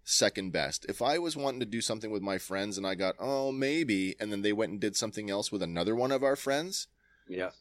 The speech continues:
Speaker 1: it took me a long time to understand that I was never,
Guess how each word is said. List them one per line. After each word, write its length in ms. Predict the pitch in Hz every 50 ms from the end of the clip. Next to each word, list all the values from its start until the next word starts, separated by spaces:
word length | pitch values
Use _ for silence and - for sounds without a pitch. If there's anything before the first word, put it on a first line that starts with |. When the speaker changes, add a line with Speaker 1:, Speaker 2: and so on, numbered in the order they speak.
| _ _
Speaker 1:
it 120 | 120 117
took 120 | - 151 135
me 140 | 139 135 127
a 80 | 113
long 260 | 113 120 120 117 117
time 260 | 113 - 117 113 110 104
to 60 | 107
understand 540 | 104 101 98 - - 110 110 107 101 101 98
that 220 | 95 92 82 -
I 140 | 78 98 101
was 200 | 95 98 98 -
never, 240 | 101 101 95 90